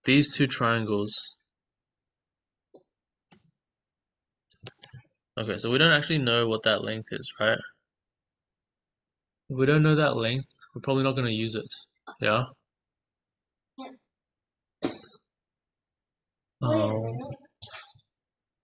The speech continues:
Speaker 2: If that whole big triangle is, like, a similar triangle to the other three
Speaker 1: Yeah.
Speaker 2: similar triangles.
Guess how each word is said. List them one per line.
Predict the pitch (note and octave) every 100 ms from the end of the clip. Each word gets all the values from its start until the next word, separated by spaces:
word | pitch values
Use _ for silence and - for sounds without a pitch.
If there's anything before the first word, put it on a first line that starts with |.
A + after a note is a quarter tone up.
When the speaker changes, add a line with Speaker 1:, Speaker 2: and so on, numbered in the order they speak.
| -
Speaker 2:
If | C#4 C#4+ - - - - _ _ _ D4
that | - - -
whole | D#4+ D#4+ - -
big | D4 E4+ - -
triangle | - D4 A#3 B3 B3 C#4 D4 D#4+ - _ _ _ _
is, | B3 B3+ - - _ _ - - _ _ _ _
like, | B3 A#3 A3+ - - - - -
a | A#3 A#3 A3+ _ _ _ _ _ _ _
similar | - C4 C4 B3 B3
triangle | - A3+ A3+ A#3
to | A#3 -
the | D#4+
other | G#3+ A#3 G#3 - _ _ _ _ _ _ _ - - G#2
three | A#2
Speaker 1:
Yeah. | A#2 - - - -
Speaker 2:
similar | - G#3+ G3+ G3 F#3+ -
triangles. | F#3 E3+ F3 F3+ G3